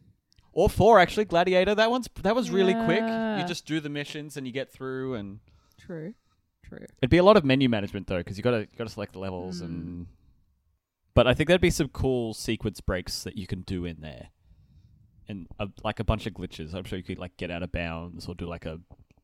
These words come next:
Speaker 1: long jump, something or other.
Speaker 2: Can you speed run Animal Crossing?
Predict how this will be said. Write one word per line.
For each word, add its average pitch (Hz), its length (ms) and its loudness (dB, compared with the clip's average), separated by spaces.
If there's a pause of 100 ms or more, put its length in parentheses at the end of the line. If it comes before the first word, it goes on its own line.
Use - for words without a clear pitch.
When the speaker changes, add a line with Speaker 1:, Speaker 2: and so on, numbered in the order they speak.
(120)
Speaker 1:
long 85 240 -12
jump, 80 280 -14 (160)
something 87 340 -12
or 82 140 -14
other. 87 240 -12 (1500)
Speaker 2:
Can 262 160 -4
you 359 100 -6
speed 175 360 -4
run 165 220 -6
Animal 156 360 -10
Crossing? - 420 -16